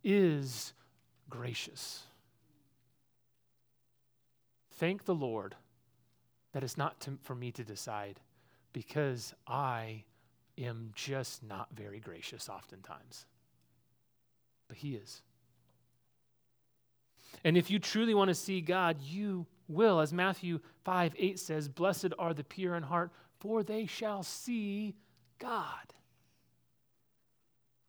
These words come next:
But listen, if you don't want to see God, and you're miffed because, you know, "Well, wh-, why didn't Jesus see me?"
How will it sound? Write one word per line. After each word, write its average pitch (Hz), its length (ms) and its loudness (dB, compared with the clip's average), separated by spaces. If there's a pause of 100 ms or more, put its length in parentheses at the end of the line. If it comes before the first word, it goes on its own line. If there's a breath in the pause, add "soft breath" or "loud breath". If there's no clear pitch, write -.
(320)
But 185 80 10
listen, 226 320 10
if 202 160 6
you 247 120 6
don't 220 340 10
want 247 260 6
to 226 100 0
see 254 220 0
God, 247 380 6 (2000)
and 143 140 -4
you're 156 100 0
miffed 147 420 0
because, 139 460 -2
you 139 60 -2
know, 135 80 -2
"Well, 135 440 0
wh-, 147 40 2
why 170 160 8
didn't 185 180 2
Jesus 190 300 -2
see 214 240 0
me?" 202 380 0